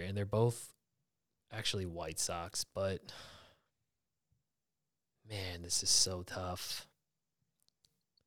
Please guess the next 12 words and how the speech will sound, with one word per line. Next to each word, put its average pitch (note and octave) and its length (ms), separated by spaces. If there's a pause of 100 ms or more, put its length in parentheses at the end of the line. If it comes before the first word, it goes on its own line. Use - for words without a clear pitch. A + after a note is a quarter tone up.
(1200)
All C3+ 100
right, G#2 360 (1080)
I'm C3+ 120
gonna C#3+ 140
do A#2+ 280
it. A#2 180 (800)
Luis D3+ 360
Robert, A#2+ 520 (2500)
tough D#3 300
injury D3 340
last C3+ 440
year, C3 420